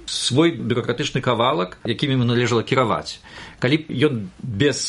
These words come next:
спрэчак усё аддаваў, што ў яго патрабавалі, якім бы ён быў кіраўніком, які аўтарытэт ён меў бы у палітбюро і ў асабіста таварыша Сталіна.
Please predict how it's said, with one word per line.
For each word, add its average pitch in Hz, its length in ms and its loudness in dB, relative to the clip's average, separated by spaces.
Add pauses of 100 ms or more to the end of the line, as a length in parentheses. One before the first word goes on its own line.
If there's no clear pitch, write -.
(120)
спрэчак 156 480 0
усё 123 240 0
аддаваў, 117 480 2
што 120 100 0
ў 110 140 2
яго 104 80 -2
патрабавалі, 143 560 0
якім 120 240 -2
бы 120 160 0
ён 113 80 -2
быў 113 240 -2 (320)
кіраўніком, 117 480 2
які 120 240 0 (240)
аўтарытэт 113 640 0
ён 117 80 2
меў 139 240 2
бы 123 240 0 (240)
у 131 320 2 (160)
палітбюро 117 480 2
і - 160 -4
ў - 160 -2
асабіста 117 400 -2
таварыша 107 320 -2
Сталіна. 71 480 -6